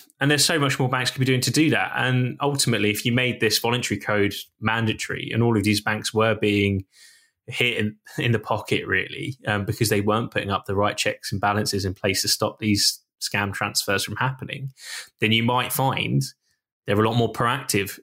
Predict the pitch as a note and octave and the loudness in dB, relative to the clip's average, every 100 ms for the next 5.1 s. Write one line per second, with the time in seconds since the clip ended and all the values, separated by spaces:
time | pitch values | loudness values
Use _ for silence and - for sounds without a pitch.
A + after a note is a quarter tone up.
0 | - A2+ G#2+ G#2+ A2 G#2+ A2 G#2+ A2 G#2+ | -2 0 2 2 0 2 0 0 0 0
1 | G#2+ G#2 G#2 G2+ _ _ _ _ _ _ | 0 0 0 -2 _ _ _ _ _ _
2 | A2+ G#2 - A#2 A2 - - C3+ - - | 0 2 2 2 0 -2 -6 -6 -12 -16
3 | _ A2 A2 A2 G#2+ G#2+ G#2+ - - - | _ -2 0 0 2 0 0 -6 -20 -16
4 | - C3+ C#3 B2 B2 C3+ C3+ C3 D3+ D3+ | 0 2 4 2 2 0 -2 -2 2 2